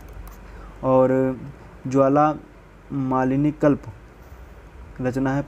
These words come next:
पुष्पादंत की, और कवि रहस्य की रचन-, रचना है हलायुध की। तो कवि रहस्य याद रखिएगा, हलायुध की रचना है।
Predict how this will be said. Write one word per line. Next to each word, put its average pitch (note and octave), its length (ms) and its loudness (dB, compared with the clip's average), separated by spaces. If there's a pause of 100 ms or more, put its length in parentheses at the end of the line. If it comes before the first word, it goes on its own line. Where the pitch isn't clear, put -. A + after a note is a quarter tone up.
पुष्पादंत C3 600 0
की, A#2+ 200 -6 (360)
और B2+ 480 4
कवि C#3+ 200 6
रहस्य C#3 380 0
की C#3+ 60 2
रचन-, C3+ 500 -4
रचना C3+ 320 0
है B2+ 100 -4
हलायुध C3 400 2
की। B2+ 140 -4
तो C3+ 120 -6
कवि C#3 260 0
रहस्य C3 340 -2
याद B2+ 180 2
रखिएगा, C#3 340 -2
हलायुध B2 380 0
की B2+ 120 0
रचना A#2+ 280 -2
है। A2+ 120 -6